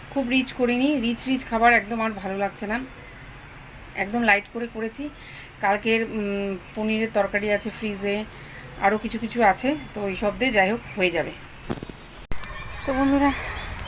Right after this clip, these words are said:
আমি এখন মাঠে প্রিয়াংশুকে নিয়ে এসেছি, ওইদিকে ওদের প্র্যাকটিস হচ্ছে, এখনও সবাই আসেনি,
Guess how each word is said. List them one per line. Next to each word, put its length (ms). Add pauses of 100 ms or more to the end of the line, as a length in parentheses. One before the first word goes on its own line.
(1000)
আমি 160
এখন 280
মাঠে 400 (240)
প্রিয়াংশুকে 440
নিয়ে 200
এসেছি, 400 (840)
ওইদিকে 300
ওদের 180
প্র্যাকটিস 400
হচ্ছে, 200
এখনও 240
সবাই 260
আসেনি, 420